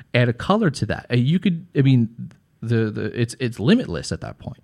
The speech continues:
Like, you could pretty much combine anything you want when it comes to that. And,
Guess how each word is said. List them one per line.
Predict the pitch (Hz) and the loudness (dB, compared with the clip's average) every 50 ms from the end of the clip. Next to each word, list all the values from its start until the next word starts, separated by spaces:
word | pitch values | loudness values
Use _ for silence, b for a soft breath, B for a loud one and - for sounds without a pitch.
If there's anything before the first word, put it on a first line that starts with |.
| _ _ - | _ _ -4
Like, | 98 101 - - | -4 -4 0 0
you | 165 190 | 0 2
could | 190 190 147 | 2 0 2
pretty | - 185 156 139 | 4 4 4 6
much | 127 113 - | 4 4 4
combine | - 131 120 117 110 104 104 98 - - - | 4 6 6 6 6 4 4 0 -4 -6 0
anything | - 208 220 208 180 - - 185 170 151 | 2 6 6 6 4 4 4 6 6 6
you | 151 143 131 | 6 6 4
want | 127 135 113 90 - - - _ b b b b b b b b b b b b | 2 0 -2 -4 -6 -10 -16 _ b b b b b b b b b b b b
when | 113 113 113 | 2 4 4
it | 107 | 4
comes | - 139 120 117 107 | 4 4 4 4 4
to | - 113 | 2 0
that. | 123 151 151 117 - | -2 -2 -2 0 0
And, | 98 101 101 101 | 2 2 2 0